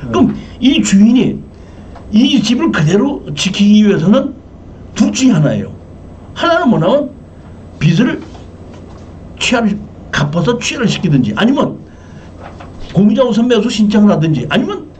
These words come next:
Speaker 2: 낙찰받은 사람이 다시 사든지, 아니면은 가만 내버려뒀다가 누가 낙찰받았고 오면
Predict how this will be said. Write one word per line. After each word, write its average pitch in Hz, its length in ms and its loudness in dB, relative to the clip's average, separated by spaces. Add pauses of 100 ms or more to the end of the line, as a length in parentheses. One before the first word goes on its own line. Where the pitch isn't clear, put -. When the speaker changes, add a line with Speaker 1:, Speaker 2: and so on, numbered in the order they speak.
(480)
Speaker 2:
낙찰받은 185 580 2
사람이 180 320 -2 (220)
다시 - 300 0
사든지, 143 500 -2 (1160)
아니면은 180 540 2 (1500)
가만 180 300 2
내버려뒀다가 143 960 -4 (680)
누가 160 220 2
낙찰받았고 156 680 -4
오면 120 400 -2